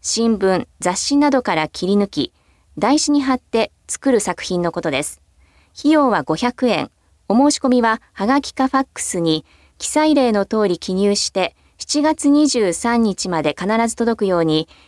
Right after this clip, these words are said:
郵便番号一六零の零零二一、歌舞伎町二の十九の十三の六百一、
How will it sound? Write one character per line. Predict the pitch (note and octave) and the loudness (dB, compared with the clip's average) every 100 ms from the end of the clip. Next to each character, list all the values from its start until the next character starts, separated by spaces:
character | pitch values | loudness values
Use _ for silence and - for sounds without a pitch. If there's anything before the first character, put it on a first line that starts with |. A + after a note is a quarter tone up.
| _ | _
郵 | G3+ C4+ | 0 2
便 | C4 C4 | 4 2
番 | B3 A#3+ G#3+ | 2 0 2
号 | E3+ - | 0 0
一 | E3 - | -4 -2
六 | D4+ D#4 B3 | 0 0 0
零 | A3 A3 | 2 2
の | F#3 | 0
零 | D#3+ A#3 B3 | 0 2 2
零 | B3 G#3 | 2 0
二 | E3+ F3 E3+ | 0 -2 -2
一、 | E3 D3+ C3 _ _ | -4 -6 -6 _ _
歌 | - | -2
舞 | G#3 | -2
伎 | C#4 - | -2 -4
町 | B3 A#3 | -2 0
二 | A3+ D4+ | 2 4
の | C#4+ | 4
十 | E3+ G#3 G#3+ | 2 0 -2
九 | - A3 | -2 -2
の | E3 C#3 | 0 -2
十 | F#3 G3 | 0 -2
三 | - G3+ F#3 | -2 -4 -2
の | D3 D3 - | -2 -2 0
六 | E3 - | -2 -2
百 | A#3+ - G#3+ | -6 -2 -4
一、 | F#3 - E3 - | -4 -4 -4 -6